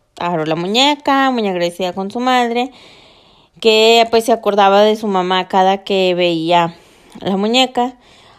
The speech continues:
am, y la tenía ahí, pues, en el departamento.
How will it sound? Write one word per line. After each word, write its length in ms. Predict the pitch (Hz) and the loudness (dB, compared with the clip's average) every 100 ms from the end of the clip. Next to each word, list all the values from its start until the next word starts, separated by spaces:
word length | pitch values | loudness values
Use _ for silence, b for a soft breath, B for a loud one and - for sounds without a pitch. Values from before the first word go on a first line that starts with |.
| b - | b -4
am, 560 | 208 208 208 202 196 - | 0 2 2 -2 -6 -4
y 100 | 233 | 0
la 140 | 233 | 2
tenía 380 | 226 226 214 220 | 2 2 2 4
ahí, 260 | 240 302 392 | 4 2 0
pues, 220 | 415 392 | 0 -2
en 180 | 339 277 | -2 -2
el 140 | 247 220 | -2 0
departamento. 720 | 208 208 220 220 311 330 285 | 2 0 0 0 0 -2 -4